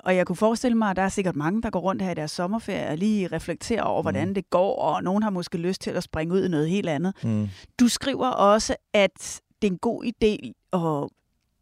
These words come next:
Speaker 1: få sig en ny karriere hvert syvende år.
Speaker 2: Ja.
Speaker 1: <laughs> Det tror jeg, der er mange, der vil synes var lidt angst fremkaldende.
Speaker 2: Ja, men det, altså,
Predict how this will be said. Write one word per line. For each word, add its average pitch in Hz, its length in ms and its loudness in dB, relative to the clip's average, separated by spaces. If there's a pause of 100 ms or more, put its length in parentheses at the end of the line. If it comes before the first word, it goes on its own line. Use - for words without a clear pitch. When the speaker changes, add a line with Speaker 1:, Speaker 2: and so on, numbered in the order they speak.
(200)
Speaker 1:
få - 180 0
sig - 200 -4
en 190 160 2
ny 220 200 0
karriere 180 480 0
hvert 196 200 -6
syvende - 540 -2
år. - 240 -8 (120)
Speaker 2:
Ja. 117 200 4 (540)
Speaker 1:
<laughs> - 580 -6
Det 190 100 -4
tror 254 140 4
jeg, 226 100 6
der 208 40 4
er 190 60 2
mange, 180 220 -2
der 226 60 0
vil 190 100 -4
synes 214 260 -2
var 190 80 2
lidt 196 220 0
angst - 360 -10 (360)
fremkaldende. 165 640 -2 (140)
Speaker 2:
Ja, 143 280 8 (140)
men 147 140 6
det, 139 640 8
altså, 113 300 6